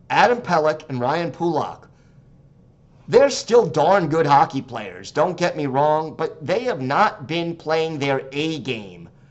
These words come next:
over the last week or so. Not that they've been terrible, they haven't been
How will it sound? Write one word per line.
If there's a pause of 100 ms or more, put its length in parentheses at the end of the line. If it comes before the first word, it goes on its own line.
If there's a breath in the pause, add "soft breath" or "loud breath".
(400 soft breath)
over
the
last
week (100)
or
so. (440 soft breath)
Not
that
they've
been (100)
terrible,
they
haven't
been